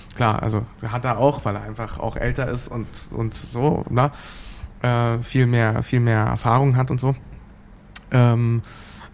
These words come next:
aber also ich, ich möchte, ich möchte, ähm,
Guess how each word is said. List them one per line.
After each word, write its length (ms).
aber 580
also 380
ich, 160
ich 140
möchte, 640
ich 120
möchte, 680
ähm, 960